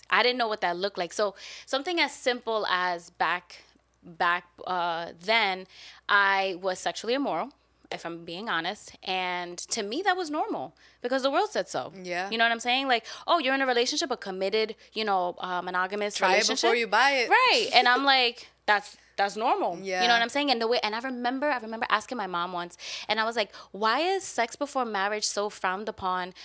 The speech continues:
Speaker 1: when sex is life? It brings life. There's so much beauty, and there's a connection, there's intimacy."
Speaker 2: Yeah.
Speaker 1: And, uh, my mom couldn't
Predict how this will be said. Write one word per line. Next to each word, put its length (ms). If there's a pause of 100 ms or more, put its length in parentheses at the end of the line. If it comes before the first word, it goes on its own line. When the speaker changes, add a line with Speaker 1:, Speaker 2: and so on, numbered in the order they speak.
(160)
Speaker 1:
when 480
sex 300
is 160
life? 500
It 180
brings 300
life. 380
There's 160
so 80
much 280
beauty, 400
and 100
there's 140
a 60
connection, 580
there's 200
intimacy." 640
Speaker 2:
Yeah. 400
Speaker 1:
And, 560 (300)
uh, 180
my 140
mom 160
couldn't 340